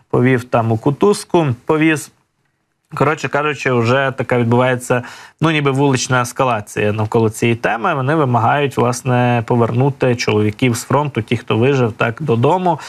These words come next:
І це нормальне людське бажання навіть у росіян, скажімо так. Е, а, відповідно, цих мобілізованих безстроково забрав Путін в двадцять другому році, і жодної ясності про терміни їхньої, там, війни і,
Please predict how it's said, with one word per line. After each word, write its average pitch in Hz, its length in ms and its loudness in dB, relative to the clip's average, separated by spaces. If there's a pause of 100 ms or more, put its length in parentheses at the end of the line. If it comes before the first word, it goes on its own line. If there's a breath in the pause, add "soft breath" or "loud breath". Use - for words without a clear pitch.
(220 loud breath)
І - 80 0
це 139 160 -2
нормальне 131 580 0
людське 117 380 0
бажання 120 520 0
навіть 120 380 0
у 120 80 4
росіян, 120 560 0
скажімо 104 520 -4
так. - 280 -6 (300 loud breath)
Е, 113 440 -2 (140)
а, 196 320 -2
відповідно, 151 500 -2
цих 131 180 -2
мобілізованих 120 760 0
безстроково 123 680 -2
забрав 104 380 0
Путін 127 340 0
в 104 80 0
двадцять 107 300 0
другому 107 380 2
році, 247 360 0
і 160 480 2
жодної 135 460 2
ясності 131 580 0
про 113 300 0
терміни 113 600 0
їхньої, 110 520 -2
там, 104 240 -4
війни 120 420 2
і, 110 340 0